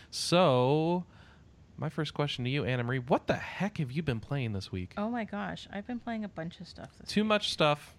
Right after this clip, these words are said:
Speaker 1: Start over.
Speaker 2: <sighs>
Speaker 1: No,
Speaker 2: Um,
Speaker 1: no, no, really, tell us, tell us what you
Speaker 2: All right. So, I have been playing Gems of War on the P S four. So, for
Speaker 1: That
Speaker 2: those
Speaker 1: rhymes.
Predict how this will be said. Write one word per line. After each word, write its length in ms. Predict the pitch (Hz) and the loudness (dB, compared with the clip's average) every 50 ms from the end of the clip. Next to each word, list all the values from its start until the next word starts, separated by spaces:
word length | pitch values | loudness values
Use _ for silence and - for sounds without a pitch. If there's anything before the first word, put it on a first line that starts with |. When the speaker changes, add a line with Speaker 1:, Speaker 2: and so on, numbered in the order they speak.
| - - - - - - | -20 -20 -20 -20 -20 -16
Speaker 1:
Start 320 | - - - 147 151 139 | -6 0 2 2 4 4
over. 260 | 127 123 120 120 120 - - - - - - - - - - | 2 2 0 -2 -4 -6 -12 -20 -20 -20 -20 -20 -20 -16 -10
Speaker 2:
<sighs> 60 | 220 208 202 180 175 165 156 147 151 147 - - - - - - - - - - - - - - - - - - - - - - - - - - - - - - - - - - - - - - _ - - _ - - _ | -8 -6 -6 -6 -6 -8 -8 -10 -12 -16 -20 -20 -20 -20 -20 -20 -20 -20 -20 -20 -20 -20 -20 -20 -20 -20 -20 -20 -20 -20 -20 -20 -20 -20 -20 -20 -20 -20 -20 -20 -20 -20 -20 -20 -20 -20 -20 -20 _ -20 -20 _ -20 -16 _
Speaker 1:
No, 120 | - 147 139 | -2 -2 0
Speaker 2:
Um, 220 | 180 180 180 - | 0 -2 -2 0
Speaker 1:
no, 220 | 151 143 131 120 - | 2 2 2 0 -2
no, 180 | - 147 135 123 | -2 -2 0 0
really, 320 | 117 123 127 117 104 98 | 0 0 0 0 -2 -4
tell 240 | 101 - - 117 110 | -6 -2 -2 0 0
us, 200 | 104 - - - - - - - - - | 0 -4 -8 -14 -18 -20 -20 -20 -14 -8
tell 140 | - 107 101 | -6 -6 -6
us 160 | 98 98 - | -6 -8 -10
what 160 | - - - | -14 -16 -14
you 140 | 101 101 95 92 - - - _ - | -12 -12 -12 -14 -16 -20 -20 _ -2
Speaker 2:
All 80 | 202 202 | 0 0
right. 180 | 180 143 - - - - - - - - | 0 -2 -4 -10 -16 -20 -20 -20 -18 -16
So, 540 | - - - - 78 80 78 64 55 - 160 165 - - - | -12 -10 -10 -10 -10 -10 -12 -14 -16 -16 -18 -18 -20 -10 -2
I 600 | 180 185 202 226 254 262 277 294 294 294 285 269 - - - - - - - | 2 4 4 4 4 2 0 -2 -2 -2 -4 -4 -6 -10 -12 -14 -12 -6 2
have 260 | 214 208 214 196 - | 2 2 2 2 0
been 180 | 214 208 208 208 | -4 -4 -4 -4
playing 560 | - - 190 180 180 175 175 180 180 180 180 | -4 -4 -2 -2 0 -2 -2 -4 -4 -6 -4
Gems 240 | 170 175 156 180 190 | -2 -2 -2 -2 -4
of 100 | 220 202 | -6 -6
War 120 | 196 175 | -4 -4
on 80 | 165 170 | -4 -4
the 80 | 180 180 | -4 -6
P 160 | - - 156 | -6 -8 -8
S 120 | 156 - | -8 -8
four. 300 | - - 117 113 117 180 - - - - - - - - - - - - - - - - | -10 -8 -6 -6 -6 -8 -10 -14 -20 -20 -20 -20 -20 -20 -20 -20 -20 -20 -20 -20 -20 -18
So, 340 | - - 165 160 160 160 160 | -10 -6 -6 -4 -4 -4 0
for 40 | 156 | 2
Speaker 1:
That 120 | 156 175 180 | 2 2 2
Speaker 2:
those 140 | 180 110 | 0 0
Speaker 1:
rhymes. 540 | 104 123 156 151 113 107 104 98 - - - | 2 2 2 2 2 0 -4 -6 -8 -10 -12